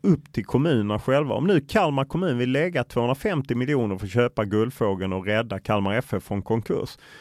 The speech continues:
ja, då är det ju upp till dem. Eh, och för mig, jag, jag har alltid varit fascinerad att alla var så arga på att, att det kom in niohundratusen för Östersundshem och, eh, kommunen, säger en och en halv totalt. Och så köper Kalmar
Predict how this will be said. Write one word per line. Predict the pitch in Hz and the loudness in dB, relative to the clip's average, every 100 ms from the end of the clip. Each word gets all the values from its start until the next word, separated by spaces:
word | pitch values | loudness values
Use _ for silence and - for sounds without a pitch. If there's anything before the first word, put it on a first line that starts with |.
| - - | -20 -2
ja, | 123 156 190 - | 2 4 2 -2
då | 123 160 | 2 4
är | 175 | 4
det | 151 | 4
ju | 151 160 | 4 2
upp | 143 - | 2 -2
till | - 131 | -2 0
dem. | 208 - 117 117 - _ _ - | -2 -2 -6 -6 -12 _ _ -6
Eh, | 117 117 120 120 107 | 0 2 2 2 0
och | - - 131 - | 0 -2 -2 -2
för | - | 0
mig, | 156 170 123 131 131 | 2 4 4 4 2
jag, | 135 135 131 | 4 4 2
jag | 135 | 2
har | 147 | 2
alltid | 160 139 165 | 2 -2 -2
varit | 165 | -2
fascinerad | - 135 135 131 110 107 | 0 -2 0 -2 0 -2
att | 110 | -2
alla | 117 117 | 0 2
var | 107 | 2
så | 113 | 2
arga | - 113 120 107 | 2 2 2 0
på | 90 | 0
att, | 107 - - - - - _ | -2 -2 -16 -20 -20 -20 _
att | - 117 | -12 -8
det | 107 | -6
kom | - 113 | -2 0
in | 110 107 | 0 2
niohundratusen | 107 113 104 101 107 117 107 - 98 | 2 2 2 0 0 0 0 -2 -2
för | 98 | 0
Östersundshem | 101 - 104 - 107 104 - 117 98 98 | -2 -4 -6 0 0 -2 -2 0 2 2
och, | 95 95 95 | 0 0 0
eh, | 92 92 80 73 - - _ | 0 -2 -4 -8 -14 -18 _
kommunen, | - 113 104 92 85 98 | 0 2 2 0 -2 -2
säger | 117 107 101 | 2 4 2
en | 98 | 0
och | |
en | 101 | -2
halv | 107 90 | -2 -4
totalt. | - 92 113 76 - | -8 -4 -2 -2 -6
Och | - 110 | -4 -2
så | 113 | -2
köper | - 120 101 107 | 2 2 2 -2
Kalmar | - 165 135 113 110 | 0 2 2 2 0